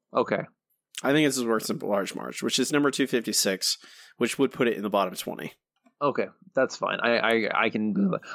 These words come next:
Speaker 1: I was actually looking right around, like, Weekend at Bernie, Burnsies and Homer versus Dignity, somewhere in that range.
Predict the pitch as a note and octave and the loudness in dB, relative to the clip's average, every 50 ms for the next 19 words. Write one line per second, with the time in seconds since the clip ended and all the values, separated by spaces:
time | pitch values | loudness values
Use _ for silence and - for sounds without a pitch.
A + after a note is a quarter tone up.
0 | - - G#3+ A#3+ A3+ F3 D3+ B2 A#2 - B2+ A#2+ A2+ A2 A2 A2 G#2+ G#2+ - - | -4 0 4 4 4 4 4 2 0 0 0 2 2 2 2 0 0 0 0 2
1 | A2 A#2+ A2+ G#2+ A2 A2 A2 A2 G#2+ G2 G2 G2+ - - G#2+ A2+ A#2+ G#2+ B2 A2+ | 2 2 2 4 4 2 2 2 0 -2 -4 -6 -6 -6 -4 -4 -2 0 0 0
2 | G#2 G#2 G2 G2+ A2+ A2 G#2+ G#2+ G#2+ G#2+ G#2+ G#2+ G#2 - - A2 A#2+ B2 A#2+ G#2+ | 0 0 0 2 2 2 2 2 2 0 0 0 0 -2 0 0 2 2 2 0
3 | G#2 G#2+ G#2+ G#2+ G2+ G#2 G#2 G2 A2 A2+ A2 G#2 G2 G#2+ G#2 - G#2+ G2 F#2+ G#2 | 0 0 0 2 2 0 0 0 0 0 0 0 0 0 -2 -2 -4 -6 -2 -2
4 | G#2+ G2+ G2+ G2 G2+ F#2+ - - D#3 C#3+ B2 A2 G2+ G2+ G2+ G2 - - - - | 0 0 0 0 0 0 0 0 0 2 2 2 2 2 2 2 2 0 -2 -2
5 | - G1+ G1+ - - - - - - - | -4 -6 -10 -10 -10 -10 -8 -8 -8 -8